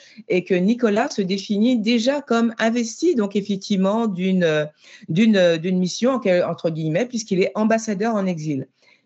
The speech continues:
Donc, la question que j'ai envie de poser, donc, euh, aux deux personnes, euh, qui sont togolais, par rapport, donc, aux é-, aux échéances, puisqu'il y a une double, euh, une double élection, en quelque sorte, hein, doublée, donc, d'une réorganisation territoriale,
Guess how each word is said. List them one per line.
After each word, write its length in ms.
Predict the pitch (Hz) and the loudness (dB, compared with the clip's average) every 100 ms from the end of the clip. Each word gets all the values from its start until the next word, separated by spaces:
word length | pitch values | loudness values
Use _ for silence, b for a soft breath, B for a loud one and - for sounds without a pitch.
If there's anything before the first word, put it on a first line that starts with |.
| - | -2
Donc, 360 | 202 214 196 - | 0 0 -4 -4
la 160 | 208 | -2
question 400 | 233 277 269 359 | 0 -4 -2 -6
que 120 | 392 247 | -2 -2
j'ai 220 | 220 220 | 2 2
envie 240 | 220 262 | 2 -2
de 40 | 285 | 0
poser, 320 | 254 226 254 | 0 2 0
donc, 260 | 208 196 | 0 -2
euh, 240 | 175 170 170 | 0 0 0
aux 140 | 170 | -2
deux 180 | 165 233 | -2 -2
personnes, 540 | 233 214 - 202 202 | -2 -4 -2 -2 0
euh, 180 | 160 151 | 0 -2
qui 160 | 156 170 | -4 -10
sont 200 | - 185 | -6 -4
togolais, 540 | 190 160 160 208 247 - B B B B | -4 0 0 0 -2 -8 B B B B
par 140 | - 208 | -2 0
rapport, 340 | 240 294 311 | 2 2 0
donc, 260 | 233 220 214 | 0 -2 0
aux 100 | 196 | 0
é-, 360 | 226 277 277 | 2 0 0
aux 100 | 202 | 0
échéances, 560 | 196 262 269 277 285 277 | 2 0 0 0 0 -2
puisqu'il 280 | 196 - 185 | -6 -8 0
y 80 | 185 | 2
a 80 | |
une 160 | 180 165 | 2 -2
double, 600 | 151 262 294 214 160 143 B B B - | -2 -2 0 2 2 0 B B B 2
euh, 1000 | 165 160 151 143 131 117 120 110 113 113 | 4 4 4 2 2 2 0 0 -2 0
une 220 | 135 143 | -2 2
double 220 | 196 214 | 2 4
élection, 420 | 196 202 - 330 | 4 2 -2 0
en 100 | 285 | 0
quelque 280 | 190 180 185 | 0 -2 -2
sorte, 340 | 170 208 208 | -2 -4 -2
hein, 460 | 180 165 175 165 156 | -2 0 0 0 0
doublée, 520 | 147 190 175 202 214 | -2 -2 0 2 2
donc, 280 | 196 160 160 | 0 -2 -2
d'une 180 | 151 156 | -2 0
réorganisation 800 | 156 185 180 175 170 180 - 196 | 2 2 2 -2 0 -2 -2 -6
territoriale, 840 | 190 165 160 175 175 175 170 131 | -2 -4 -2 0 2 2 0 -4